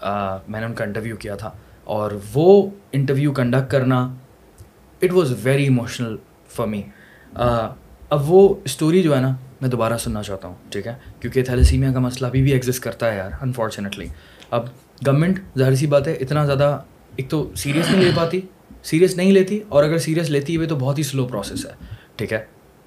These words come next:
اب اس پروسیس کو تیز کرنا جو ہے نا، وہ میری اور آپ کی ذمہ داری ہے۔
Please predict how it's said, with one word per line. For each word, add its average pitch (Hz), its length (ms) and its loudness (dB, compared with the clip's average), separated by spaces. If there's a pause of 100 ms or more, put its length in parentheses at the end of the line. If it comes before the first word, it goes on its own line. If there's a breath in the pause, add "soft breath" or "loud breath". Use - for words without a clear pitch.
(580)
اب 131 120 2
اس - 340 -2
پروسیس 135 320 -2
کو 170 80 -2
تیز 139 260 2
کرنا 143 280 2
جو 131 140 2
ہے 123 60 2
نا، 127 120 2 (200)
وہ 120 80 -10
میری 117 240 -2
اور 120 100 2
آپ 101 160 -6
کی 120 80 -8
ذمہ 104 180 -4
داری 82 280 -6
ہے۔ 67 60 -14